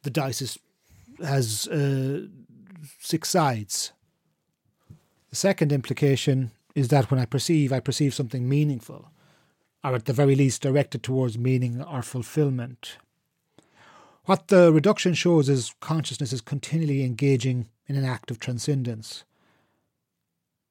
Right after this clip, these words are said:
despite our best efforts. What is immanent to consciousness, for example, the cube which appears,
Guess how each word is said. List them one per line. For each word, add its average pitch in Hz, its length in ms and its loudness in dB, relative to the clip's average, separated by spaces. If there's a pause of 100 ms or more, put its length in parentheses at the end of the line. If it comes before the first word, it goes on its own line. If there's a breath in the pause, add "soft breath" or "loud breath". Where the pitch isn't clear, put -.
(520)
despite 135 320 2
our 131 80 2
best 123 260 0
efforts. - 640 -2 (2750)
What 143 160 2
is 131 340 0 (140)
immanent 185 320 6
to 151 60 0
consciousness, 143 840 -2
for - 140 -6
example, 123 580 -2 (460)
the 135 160 -2
cube 143 340 2
which 127 140 0
appears, 147 640 6